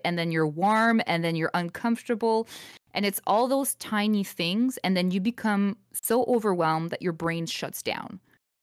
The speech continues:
And all you can think about is, like, rolling in a ball and crying or just fighting someone. Like, it has to,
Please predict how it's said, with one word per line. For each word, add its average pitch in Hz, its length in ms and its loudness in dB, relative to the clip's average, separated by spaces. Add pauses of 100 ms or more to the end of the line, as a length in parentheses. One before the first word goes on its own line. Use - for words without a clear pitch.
(140)
And 175 160 -2
all 185 200 4
you 214 80 2
can 190 200 2
think 180 240 -2
about 202 400 2
is, 175 200 -2
like, 165 300 0 (120)
rolling 170 420 -2
in 180 60 -2
a 180 40 0
ball 165 300 2
and 151 180 -6
crying 160 760 -2
or 196 180 2
just 190 280 -6
fighting 160 320 -2
someone. 123 420 -10
Like, 147 140 -4
it 180 120 0
has 180 400 0
to, 180 420 -4